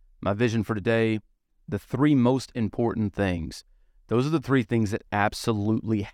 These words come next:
have to be done that day, right?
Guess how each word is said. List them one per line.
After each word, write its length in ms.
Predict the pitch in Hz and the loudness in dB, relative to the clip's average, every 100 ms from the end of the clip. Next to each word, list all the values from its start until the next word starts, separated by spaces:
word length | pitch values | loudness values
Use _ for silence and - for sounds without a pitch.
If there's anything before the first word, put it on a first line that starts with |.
| _ | _
have 380 | 104 98 - - | -2 -2 -4 -6
to 220 | 110 104 | -2 0
be 160 | 101 | 0
done 340 | 101 90 87 90 | 0 -2 -2 -2
that 260 | 90 87 | -4 -6
day, 380 | - 92 107 107 - _ _ _ - | -6 -6 -6 -10 -14 _ _ _ -6
right? 260 | 87 92 | -4 -4